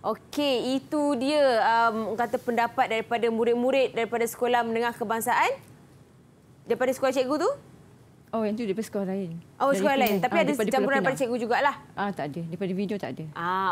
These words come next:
Speaker 1: okey, okey. Tapi itu pendapat daripada murid-murid yang merupakan daripada tingkatan, tingkatan empat juga yang mengambil subjek ni. Okey, cikgu. Um,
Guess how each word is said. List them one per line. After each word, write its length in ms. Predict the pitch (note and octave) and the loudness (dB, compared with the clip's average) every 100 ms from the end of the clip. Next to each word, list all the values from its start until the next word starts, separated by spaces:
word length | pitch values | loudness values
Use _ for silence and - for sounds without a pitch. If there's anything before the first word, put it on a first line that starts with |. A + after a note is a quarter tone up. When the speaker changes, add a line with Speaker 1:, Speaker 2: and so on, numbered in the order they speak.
| G#3+ | -2
Speaker 1:
okey, 140 | A#3+ A#3+ | -2 -2
okey. 180 | A#3+ F3 - - | -2 -4 -8 -4
Tapi 240 | A3+ B3 D#4 C#4+ | -2 0 0 0
itu 100 | - | 0
pendapat 280 | D4+ D4 C4+ B3+ | 0 2 2 2
daripada 200 | B3+ C4 B3+ | 0 0 2
murid-murid 560 | C4 B3+ B3+ C#4 D4+ | 2 2 2 2 0
yang 360 | B3 A#3+ C4 B3 | -2 0 2 2
merupakan 540 | A#3+ B3 B3 B3 C#4 B3+ B3 | 2 0 0 -2 0 0 0
daripada 220 | A#3 A#3+ | -2 -2
tingkatan, 320 | A#3+ B3 B3 A3 - | -2 -2 -4 -6 -8
tingkatan 300 | A#3 B3 A#3+ A#3+ | -4 -2 -2 -2
empat 120 | G#3+ | -2
juga 240 | G#3+ A3 - | 0 0 0
yang 160 | G#3 G#3 | -2 -2
mengambil 280 | G#3+ A3 | -2 -2
subjek 280 | A3 G3+ G3 G3+ | -2 -2 0 0
ni. 80 | G3 | 0
Okey, 160 | A#3 | -2
cikgu. 360 | A3+ C4+ D4+ F3 - - - - | -2 0 0 0 -6 -20 -20 -6
Um, 560 | B3 C4 C4 C4+ C4 | 2 4 4 4 0